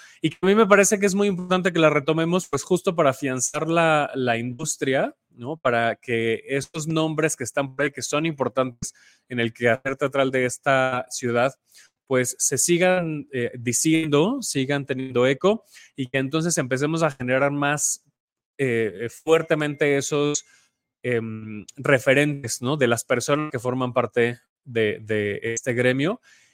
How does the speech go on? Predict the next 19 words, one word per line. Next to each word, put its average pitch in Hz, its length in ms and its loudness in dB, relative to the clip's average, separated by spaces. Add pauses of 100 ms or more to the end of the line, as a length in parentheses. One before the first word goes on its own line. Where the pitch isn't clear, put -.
(120)
y 127 160 -2
de 123 100 4
lo 127 140 4
que - 80 -10
está 147 180 -2
sucediendo, 156 540 2
¿no? 143 240 -8
De 127 100 0
los 113 180 -2
cambios 139 360 -2
que 135 80 0
hay, 123 320 0
pues, - 400 -8 (680)
en 131 120 -6
el 113 100 -6
teatro 143 240 2
de 131 80 6
la 120 60 -2
ciudad. 107 240 -2